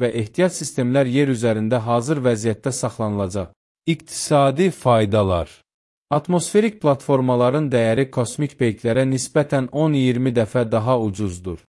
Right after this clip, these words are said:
Bu, geniş miqyaslı peyk qruplaşmalarına ehtiyac olmadan lokal rabitə sistemlərinin qurulmasını mümkün edir.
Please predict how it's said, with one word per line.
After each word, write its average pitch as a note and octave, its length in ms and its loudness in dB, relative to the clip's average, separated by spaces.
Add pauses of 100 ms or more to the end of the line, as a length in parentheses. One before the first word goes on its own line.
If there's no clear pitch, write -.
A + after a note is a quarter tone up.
(280)
Bu, A3+ 240 2
geniş E3+ 340 0
miqyaslı D3+ 560 0
peyk E3+ 260 2
qruplaşmalarına B2 920 0
ehtiyac C#3+ 520 0
olmadan A#2 560 0
lokal C#3 380 2
rabitə A#2+ 400 2
sistemlərinin A#2 880 -2
qurulmasını A2+ 600 0
mümkün A#2+ 400 0
edir. F2 360 -4